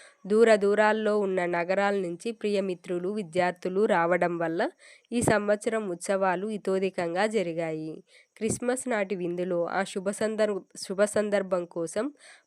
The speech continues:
పదిహేను వేల మైళ్ళ నుంచి తెచ్చిన నాజూకు వస్తువులు ఎన్నో ఉన్నాయి. కాశ్మీర్ నుంచి గుచ్చి పుట్టగొడుగులు, డబ్బాల్లో పెట్టిన రసగుల్లాలు, మామిడి తాండ్ర,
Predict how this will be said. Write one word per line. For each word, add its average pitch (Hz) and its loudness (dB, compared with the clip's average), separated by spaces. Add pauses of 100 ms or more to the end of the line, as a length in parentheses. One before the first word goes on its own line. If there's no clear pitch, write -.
(100)
పదిహేను 202 0
వేల 208 0
మైళ్ళ 196 0
నుంచి 196 -2
తెచ్చిన 175 -4
నాజూకు 180 -4
వస్తువులు 196 -4
ఎన్నో 180 -2
ఉన్నాయి. 165 -2 (460)
కాశ్మీర్ 208 4
నుంచి 196 -2
గుచ్చి 175 -6
పుట్టగొడుగులు, 180 -4 (520)
డబ్బాల్లో 208 4
పెట్టిన 185 -4
రసగుల్లాలు, 185 -2
మామిడి 196 0
తాండ్ర, 180 0